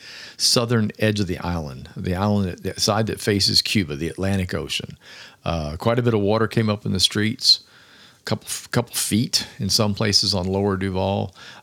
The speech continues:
Um, a lot of trees, brush, debris, things like that. Uh, when you're driving out to the Keys on, uh, U S one, on the left side of the road as you're heading south, uh, it's really southwest, but I won't get too picky about <laughs> that. Anyway,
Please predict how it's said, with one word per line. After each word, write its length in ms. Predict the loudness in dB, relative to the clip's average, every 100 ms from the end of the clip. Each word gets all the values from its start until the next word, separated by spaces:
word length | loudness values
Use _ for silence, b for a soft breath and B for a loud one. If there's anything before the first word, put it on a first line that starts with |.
| -4
Um, 380 | -2 0 0 -2
a 60 | -2
lot 340 | 2 4 4
of 100 | 2
trees, 640 | 0 0 2 4 2 2 -2
brush, 640 | -2 0 2 4 2 2
debris, 720 | -2 -2 0 2 2 4 2 2
things 300 | 0 0 0
like 220 | -2 -2
that. 340 | -4 -4 -6 _ B B B _
Uh, 240 | -2 0
when 140 | 0 0
you're 80 | 2
driving 460 | 2 2 2 4
out 160 | 2 0
to 100 | -2
the 100 | -2
Keys 440 | 0 2 2 2
on, 440 | 0 0 2 2 2
uh, 80 | 2
U 280 | 2 4
S 220 | 4 2 0
one, 480 | 0 2 2 0 0
on 100 | -2
the 80 | 0
left 240 | 0 2
side 220 | 2 2
of 60 | 0
the 80 | 0
road 260 | 2 2
as 140 | 0 0
you're 100 | -4
heading 440 | -2 0 0 0
south, 520 | -2 0 -2 -4 -6 -14 B B B B B B B B _
uh, 140 | -8 -4
it's 160 | -4
really 180 | -4 -2
southwest, 720 | 0 0 -2 -4 -4 -2 -2 -4
but 100 | -6
I 100 | -6
won't 220 | -8 -8
get 160 | -8
too 140 | -6 -8
picky 260 | -8 -8
about 300 | -8 -6 -6
<laughs> 0 |
that. 560 | -2 -2 0 -2 -2 -2
Anyway, 500 | 2 2 2 -2 -4